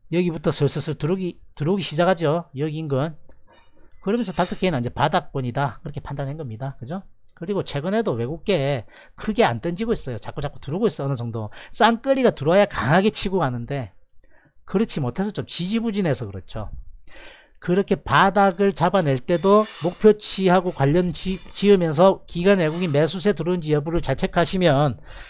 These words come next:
지수의 바닥도 잡을 수 있다는 게 팁, 팁입니다. 팁.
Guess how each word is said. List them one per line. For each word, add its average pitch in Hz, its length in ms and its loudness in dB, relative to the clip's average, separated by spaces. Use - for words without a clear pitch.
지수의 220 480 6
바닥도 190 520 2
잡을 180 240 2
수 - 120 -4
있다는 147 320 0
게 185 240 8
팁, 156 440 -2
팁입니다. 107 540 -2
팁. - 300 -6